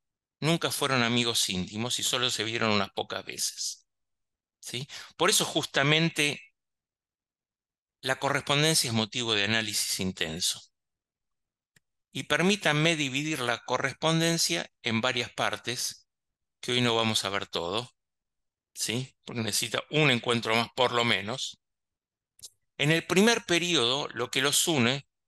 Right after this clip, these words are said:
es la común tristeza por Walter Benjamin, ¿sí? Los esfuerzos por, por salvar la herencia literaria de, de este amigo, ¿sí? Darla a conocer públicamente.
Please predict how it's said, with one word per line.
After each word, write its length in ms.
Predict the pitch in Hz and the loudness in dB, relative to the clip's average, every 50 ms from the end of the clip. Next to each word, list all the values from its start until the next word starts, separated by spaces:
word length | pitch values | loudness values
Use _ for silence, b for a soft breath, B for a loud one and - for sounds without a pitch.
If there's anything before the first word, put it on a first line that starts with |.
| _ _ _ _ _ - | _ _ _ _ _ -8
es 100 | 123 123 | -4 -2
la 80 | 135 | -2
común 320 | - - 135 139 147 156 151 | 0 0 2 2 2 2 2
tristeza 560 | - 139 131 - - - 143 135 - - 120 | -2 -6 -10 -10 -10 -8 -6 -4 -2 -2 -2
por 180 | 104 - 104 | -2 -4 -4
Walter 380 | 98 107 107 98 98 98 90 85 | -4 -2 -4 -4 -4 -4 -6 -4
Benjamin, 580 | 87 92 - - - - - - - - 113 - _ _ _ _ _ _ _ _ _ _ _ _ _ _ _ _ _ | -6 -10 -10 -8 -8 -8 -8 -10 -12 -14 -16 -16 _ _ _ _ _ _ _ _ _ _ _ _ _ _ _ _ _
¿sí? 300 | - - - 123 123 b b b b b b b b b b b b _ | -14 -8 -6 -6 -6 b b b b b b b b b b b b _
Los 240 | - 110 117 - - | -4 0 2 2 2
esfuerzos 680 | 120 - - - - 170 170 170 165 - - - 143 - | 0 0 -2 0 2 4 4 4 4 2 0 0 -2 -6
por, 280 | - - 113 104 98 - | -6 -4 -4 -4 -4 -4
por 260 | - 104 101 107 104 | -2 -2 0 2 2
salvar 520 | - - - 110 107 110 123 131 131 127 | 2 2 2 0 0 0 2 0 0 2
la 100 | 123 113 | 2 2
herencia 480 | 110 110 117 123 123 123 - - - 104 | 2 2 2 2 2 2 0 0 -2 -2
literaria 560 | 98 95 95 - 107 101 110 110 107 101 98 | -6 -8 -6 -6 -4 0 2 2 2 4 4
de, 240 | 95 92 87 87 90 B B B B B _ _ | 4 2 2 -2 -6 B B B B B _ _
de 100 | - 98 | -8 -8
este 240 | 101 - - - 104 | -8 -6 -4 -2 0
amigo, 640 | 104 127 165 202 196 180 160 135 131 131 131 120 b b b b _ | 2 4 4 6 6 4 4 2 0 -2 -4 -4 b b b b _
¿sí? 320 | - - - 110 120 117 B B - | -8 -4 -2 -2 -2 -4 B B -6
Darla 340 | - 120 123 117 117 107 104 | -2 -2 0 0 0 0 -2
a 60 | 101 | -2
conocer 640 | - 107 95 95 98 98 - - 202 196 180 165 - | -2 0 0 2 2 2 2 2 2 2 0 -2 -4
públicamente. 960 | - 127 117 120 117 110 - 120 113 113 110 101 98 95 101 - 101 95 - | -8 -10 -8 -8 -6 -2 0 2 2 2 2 2 0 -2 -6 -8 -12 -12 -14